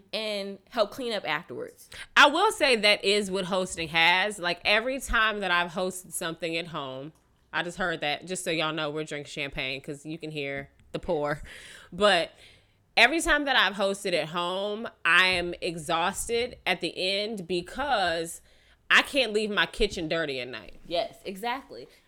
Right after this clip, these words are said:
Speaker 2: Like, I can't go to bed with dishes or food left out or anything. So by the time you finish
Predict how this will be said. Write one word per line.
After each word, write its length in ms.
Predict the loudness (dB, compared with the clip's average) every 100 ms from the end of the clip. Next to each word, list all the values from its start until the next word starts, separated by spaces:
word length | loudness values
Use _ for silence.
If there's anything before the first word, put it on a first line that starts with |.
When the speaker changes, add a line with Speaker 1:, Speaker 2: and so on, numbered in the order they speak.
| -20 -20 -12
Speaker 2:
Like, 260 | 4 4 6 8
I 160 | 8
can't 360 | 8 4 4 4
go 140 | 2
to 80 | 2
bed 460 | 2 4 6 4 2
with 200 | -4 0
dishes 840 | 0 2 2 2 2 0 -2 -4 -2
or 600 | 2 2 2 0 0 -2
food 440 | -2 0 0 0 0
left 240 | 0 2
out 220 | 2 4
or 40 | 2
anything. 500 | 0 -2 -4 -4 -4
So 160 | -2
by 160 | 2 2
the 100 | 0
time 400 | 2 4 4 2
you 180 | -4 -6
finish 800 | -2 -2 0 -2 -4 -8 -14